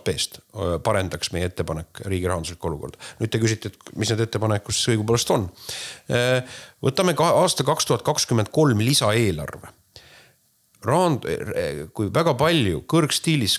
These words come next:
kõneleb ka rahandusminister kokkuhoiuvajadusest. Ja minu küsimus oli rahandusministrile: "Aga miks me ei näe siis juba aasta kaks tuhat kakskümmend kolm, eh, eelarve, lisaeelarves, eh, või eelarve muutmise seaduses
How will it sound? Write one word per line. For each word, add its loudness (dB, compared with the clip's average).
kõneleb 0
ka 0
rahandusminister 0
kokkuhoiuvajadusest. -2
Ja -2
minu 4
küsimus 0
oli 0
rahandusministrile: -4
"Aga 0
miks 2
me 2
ei 2
näe 4
siis 0
juba -2
aasta -2
kaks -2
tuhat -4
kakskümmend -4
kolm, 2
eh, 0
eelarve, 2
lisaeelarves, 0
eh, 0
või 2
eelarve 2
muutmise 0
seaduses 0